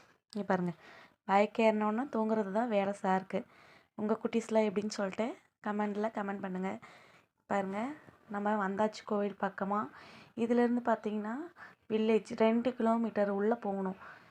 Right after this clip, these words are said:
சித்தலூர் பெரியநாயகி அம்மன் திருக்கோவில் அப்படின்னு சொல்லிட்டு போர்டே இருக்கு. உங்களுக்கு தெரியலனா வீடியோ பார்த்து தெரிஞ்சுக்கோங்க. பாருங்க, இதுலேருந்து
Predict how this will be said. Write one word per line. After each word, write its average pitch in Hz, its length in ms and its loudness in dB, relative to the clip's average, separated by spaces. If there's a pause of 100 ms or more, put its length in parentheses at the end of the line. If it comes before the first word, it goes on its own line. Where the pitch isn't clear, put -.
(220)
சித்தலூர் 226 680 -2
பெரியநாயகி 214 640 -2
அம்மன் 202 440 -6 (120)
திருக்கோவில் 196 600 -4 (440)
அப்படின்னு 196 340 -4
சொல்லிட்டு 208 360 -4
போர்டே 202 400 0
இருக்கு. 208 340 -2 (580)
உங்களுக்கு 196 360 -8
தெரியலனா 214 520 -2 (840)
வீடியோ 226 280 -2
பார்த்து 202 260 -6 (260)
தெரிஞ்சுக்கோங்க. 196 640 -6 (600)
பாருங்க, 185 340 -6 (300)
இதுலேருந்து 208 580 -2